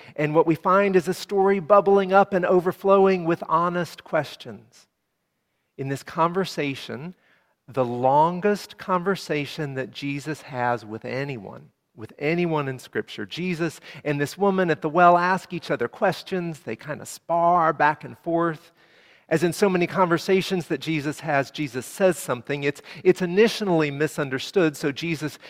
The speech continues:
clarifies. Maybe he gives an exasperated sigh, and so it goes. But here, something like that happens. But this woman at the well, well, she holds her own.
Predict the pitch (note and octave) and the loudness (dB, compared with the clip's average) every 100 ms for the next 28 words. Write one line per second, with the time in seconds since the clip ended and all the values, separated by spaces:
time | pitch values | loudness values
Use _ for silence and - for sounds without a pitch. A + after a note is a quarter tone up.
0 | - - C#3 C#3 D3 C3 B2+ B2 A#2 B2 | -20 -4 2 2 2 2 0 0 -4 -8
1 | C3 C3 A#2+ B2 A2 A#2+ A#2 B2 A#2 A#2+ | -8 -8 -4 -6 -6 -10 -8 -2 -2 -2
2 | - A#2+ A#2 A2+ A2 G2+ - _ - G#2+ | -4 -4 -2 -2 -6 -8 -20 _ -8 -6
3 | G2+ G#2+ A2 G#2+ A2 A2 - G#2+ G#2 A2 | -2 -2 -2 -4 -8 -12 -12 -8 -6 -6
4 | B2 B2+ B2 A#2 - _ _ _ - A#2+ | -2 -2 -2 -6 -12 _ _ _ -12 -12
5 | - G3+ G#3+ D#3+ A#2 B2+ - _ _ _ | -10 -6 -2 0 0 -2 -10 _ _ _
6 | _ _ _ - F3+ D#3 A#2+ C3+ G3 G3+ | _ _ _ -6 -6 -4 -2 2 2 2
7 | - B2 - B2 A2 - G#2 G#2 - - | 0 -2 -2 -4 -6 -6 -12 -12 -20 -20
8 | _ _ _ _ _ _ _ B2+ C#3 - | _ _ _ _ _ _ _ -4 -2 -2
9 | C3+ C3+ - C#3+ F#3+ G#3+ F3+ C#3+ C3+ C#3+ | -2 -4 -6 -4 0 2 2 0 -2 -4
10 | C3 - B2 D3+ F3 D#3 C3+ C#3 B2+ _ | -4 -4 -4 0 2 2 2 -2 -6 _
11 | _ _ _ _ _ _ _ _ - C3+ | _ _ _ _ _ _ _ _ -10 -10
12 | - B3 A#3 D3 C3+ C3+ A#2+ E3 - F3 | -10 -10 -10 -6 -4 -4 -8 -10 -8 -6
13 | F#3+ F3 D3 A#2+ | -6 -6 -10 -16